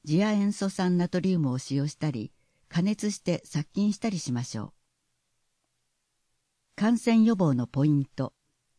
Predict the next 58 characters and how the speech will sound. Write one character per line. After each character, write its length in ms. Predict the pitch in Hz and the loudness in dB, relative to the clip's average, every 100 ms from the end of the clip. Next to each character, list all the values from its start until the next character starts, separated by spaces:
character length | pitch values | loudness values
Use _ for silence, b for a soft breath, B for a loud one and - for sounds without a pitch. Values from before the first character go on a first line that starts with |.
| _ _ _ _ _ | _ _ _ _ _
石 220 | - 180 - | -4 -4 0
鹸 180 | 226 | 2
を 80 | 208 | 0
使 280 | 196 - 180 | -4 -4 -2
い、 200 | 156 - _ _ | -2 -4 _ _
流 200 | 156 220 | 2 2
水 280 | 214 220 196 | 2 -2 -2
で 160 | 185 - | -2 -2
十 240 | 143 220 | 0 0
分 220 | 226 254 | 2 2
に 100 | 175 | 2
手 160 | 127 160 | 0 0
を 100 | 139 | -2
洗 220 | 120 113 | -4 -8
う。 140 | 110 - _ _ _ _ _ _ _ _ _ | -10 -16 _ _ _ _ _ _ _ _ _
食 300 | - 175 226 | -8 -4 2
品 220 | 233 220 | 4 4
の 100 | 208 | 2
中 220 | - 208 | 0 -4
心 260 | 196 202 185 | -2 0 2
部 160 | 139 | 2
を 220 | 127 123 - _ _ | -2 -4 -8 _ _
八 280 | 180 180 208 | -6 -2 -2
十 200 | 208 220 | 0 0
五 140 | 220 | 0
度 120 | 208 | -2
か 140 | - 127 | -2 -2
ら 180 | 131 - | -2 -6
九 200 | - 220 | -2 -2
十 220 | 208 220 | 0 -2
度 140 | 190 131 | -2 -4
で 200 | 135 - _ _ _ | -4 -8 _ _ _
九 240 | - 233 | 0 2
十 220 | 196 233 | 2 0
秒 260 | 202 214 208 | 2 2 0
以 80 | 214 | 0
上 260 | 190 123 | -2 -2
加 140 | - 139 | -2 -4
熱 220 | 127 - | -4 -4
す 180 | - 110 | -12 -12
る。 160 | 104 - _ _ _ _ _ _ _ _ _ - | -12 -14 _ _ _ _ _ _ _ _ _ -4
感 240 | 214 233 | -2 0
染 180 | 247 233 | 0 0
者 160 | - | 2
の 100 | 143 | 0
便 280 | 131 165 175 | 2 2 2
や 200 | 131 120 - | 2 -4 -4
嘔 120 | 190 | -2
吐 180 | 214 220 | -2 -2
物 260 | 185 - | -4 -4
を 160 | 123 120 - | -6 -6 -6
適 180 | 143 | -6
切 260 | - 208 208 | -4 -4 0
に 140 | 190 | 0
処 140 | 175 156 | 0 -4
理 100 | 113 | -4
す 160 | - | -10
る。 140 | - | -14